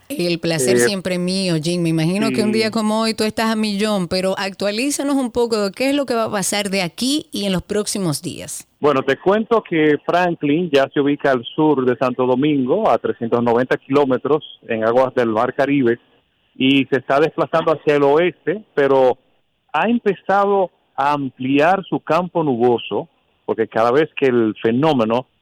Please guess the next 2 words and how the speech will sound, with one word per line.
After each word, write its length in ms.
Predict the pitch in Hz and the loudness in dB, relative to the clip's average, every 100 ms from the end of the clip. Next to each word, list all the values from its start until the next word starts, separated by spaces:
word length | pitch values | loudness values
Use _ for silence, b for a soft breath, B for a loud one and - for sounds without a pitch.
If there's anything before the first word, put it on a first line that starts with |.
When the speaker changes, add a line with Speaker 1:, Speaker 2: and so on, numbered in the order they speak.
| _ - | _ -6
Speaker 2:
tiende 640 | 113 120 135 139 131 127 _ _ - | -2 0 2 4 4 0 _ _ -6
a, 1040 | 113 104 101 98 95 92 98 - 101 - | -2 0 0 0 0 0 -2 -2 -2 -2